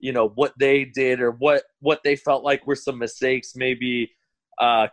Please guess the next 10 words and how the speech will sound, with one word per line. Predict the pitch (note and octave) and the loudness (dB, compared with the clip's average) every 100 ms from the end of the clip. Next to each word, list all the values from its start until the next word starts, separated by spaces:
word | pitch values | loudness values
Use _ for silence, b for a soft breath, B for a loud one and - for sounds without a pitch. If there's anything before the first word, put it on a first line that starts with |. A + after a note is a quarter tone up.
| - | -2
career-wise | D3+ C3+ C#3+ C#3 B2+ B2 A#2+ A#2+ A2+ A#2+ | -2 0 2 2 4 4 4 0 -6 -8
and | A#2+ A2 | -10 -6
financially | - A#2+ B2+ C3+ C3+ - D3 C3 B2+ B2 | -4 -4 -4 -6 -6 -6 -6 -4 -4 -6
and, | A#2 | -6
like, | A#2 A2+ | -6 -6
all | C3 | -6
these | C3 C3 - B2 | -6 -10 -14 -10
things. | A#2+ G#2+ | -10 -12
So, | - B2+ A#2 A2 - _ _ _ - | -4 0 0 0 -6 _ _ _ 0
uh, | A#2+ A#2 | 2 2